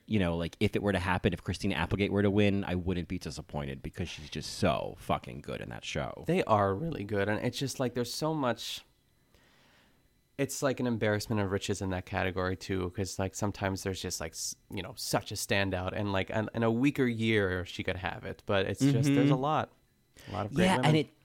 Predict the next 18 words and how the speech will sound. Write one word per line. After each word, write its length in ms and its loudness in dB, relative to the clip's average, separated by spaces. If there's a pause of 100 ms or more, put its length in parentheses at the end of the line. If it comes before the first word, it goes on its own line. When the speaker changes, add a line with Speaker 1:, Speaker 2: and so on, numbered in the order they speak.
(240)
Speaker 1:
it's, 280 2
and 160 4
it's 160 0
interesting 480 2
to 60 4
think 260 0
of 140 -2
comparing, 720 0
say, 220 -4
like, 200 -6
Catherine 440 -2
O'Hara 460 -2
to 100 -10
Christina 440 -8
Applegate 600 -6
or 80 -6
having 380 -4
them, 220 -6